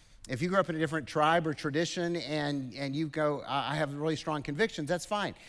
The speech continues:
But be biblical. That's the thing we want you to do. We want you to be biblical. So whatever you believe, check it out. Make sure that Scripture supports what you believe.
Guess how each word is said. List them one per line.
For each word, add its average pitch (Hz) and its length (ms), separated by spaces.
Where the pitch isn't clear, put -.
But 180 300
be 226 280
biblical. 175 640
That's 175 220
the 208 100
thing 202 160
we 190 100
want 196 180
you 180 40
to 175 80
do. 113 140
We 139 100
want 180 120
you 180 80
to - 20
be 185 160
biblical. 156 500
So 160 160
whatever 208 280
you 240 100
believe, 190 480
check 196 260
it 214 80
out. 170 340
Make 170 140
sure 185 220
that 165 160
Scripture 190 380
supports 214 520
what 185 120
you 151 80
believe. 156 280